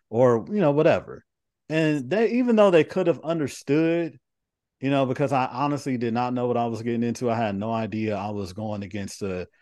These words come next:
second most difficult Spartan terrain in the world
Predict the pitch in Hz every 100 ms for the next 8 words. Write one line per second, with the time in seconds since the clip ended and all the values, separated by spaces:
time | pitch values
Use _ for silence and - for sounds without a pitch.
0 | _ - - 127 120 113 113 85 110 110
1 | 90 95 120 113 127 110 - - 117 110
2 | 110 110 110 110 107 101 101 95 98 110
3 | 113 110